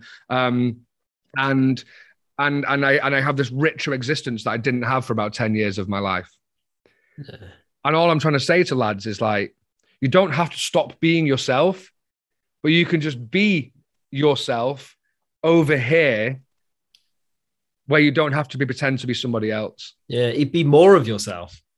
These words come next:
Speaker 1: Well,
Speaker 2: <laughs> Or your,
Speaker 1: yeah,
Speaker 2: your actual,
Speaker 1: basically.
Speaker 2: yeah, your actual self rather
Speaker 1: Yeah.
Speaker 2: than, yeah, what you think yourself should be.
Speaker 1: So I'm saying to the lads, like, come out of the cave, just take a step out and just see what it's like. You, if you don't like it, go back in. But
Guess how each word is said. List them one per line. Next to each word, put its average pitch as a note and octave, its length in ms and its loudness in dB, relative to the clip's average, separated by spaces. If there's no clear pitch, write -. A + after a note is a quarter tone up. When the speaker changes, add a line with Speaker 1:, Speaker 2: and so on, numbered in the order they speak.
Speaker 1:
Well, D#3 280 2
Speaker 2:
<laughs> E3+ 220 2
Or F3 100 4
your, D#3 200 8
Speaker 1:
yeah, D4 180 6
Speaker 2:
your E3 100 8
actual, G#3+ 380 6
Speaker 1:
basically. B2+ 320 -2
Speaker 2:
yeah, G#3+ 180 6
your E3 240 4
actual F3+ 600 0
self B2+ 420 -6
rather C#3 240 2
Speaker 1:
Yeah. G3 120 4
Speaker 2:
than, A#2 320 0
yeah, D#3 360 4
what A#2 220 -2
you A2+ 60 -12
think C3+ 180 -2
yourself B2 360 -2
should A2+ 160 -10
be. B2+ 220 0
Speaker 1:
So E3+ 100 4
I'm F#3 120 2
saying G#3+ 280 2
to F3+ 80 -4
the E3 80 -2
lads, E3+ 320 -2
like, C#3 260 -4
come G3 160 -4
out G3 200 2
of D3+ 100 -4
the D#3+ 80 -2
cave, C#3+ 420 0
just - 200 -8
take F#3+ 180 2
a F3+ 40 0
step F3+ 320 -2
out F3 220 0
and C#3 80 -6
just - 260 -8
see G3 180 0
what D3 200 0
it's - 200 -10
like. G#2 360 -6
You, C#3+ 140 -2
if D3 100 -2
you G#3+ 60 2
don't B3 240 4
like A3 320 2
it, C#3 240 0
go E3 220 0
back D#3+ 260 -4
in. D#3 400 -2
But D#3+ 160 0